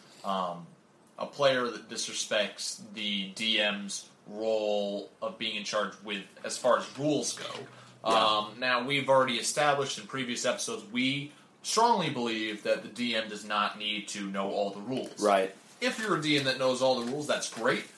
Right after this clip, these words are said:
Speaker 1: I've never met one. <laughs>
Speaker 2: Yeah.
Speaker 1: Like, because there's, especially, we're talking three point five, there's a lot of rules.
Speaker 2: There's
Speaker 1: Like,
Speaker 2: a lot of
Speaker 1: like,
Speaker 2: them.
Speaker 1: I can
Speaker 2: Yeah.
Speaker 1: understand, like, like, a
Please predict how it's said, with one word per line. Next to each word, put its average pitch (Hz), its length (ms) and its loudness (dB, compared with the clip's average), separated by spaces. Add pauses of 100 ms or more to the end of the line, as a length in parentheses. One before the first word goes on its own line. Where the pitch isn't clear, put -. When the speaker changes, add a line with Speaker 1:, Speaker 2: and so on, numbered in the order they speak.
(140)
Speaker 1:
I've 107 240 2
never 98 260 0
met 120 300 2
one. 147 320 2 (140)
<laughs> - 140 0
Speaker 2:
Yeah. 113 320 8 (200)
Speaker 1:
Like, 135 260 8
because 147 380 2
there's, 127 320 -2
especially, 151 560 2
we're 139 160 -2
talking 135 240 2
three 135 220 -4
point 123 280 -6
five, 113 260 4
there's 120 140 -4
a 113 60 -2
lot 95 240 -2
of 90 60 -10
rules. 90 180 -16
Speaker 2:
There's 107 380 8
Speaker 1:
Like, 131 180 8
Speaker 2:
a 87 40 2
lot 78 320 4
of - 60 -12
Speaker 1:
like, 135 140 4
Speaker 2:
them. 180 80 4
Speaker 1:
I 196 60 10
can 196 180 0
Speaker 2:
Yeah. 175 60 4
Speaker 1:
understand, 139 680 0
like, 104 360 -2 (460)
like, 104 180 -10
a 104 80 -4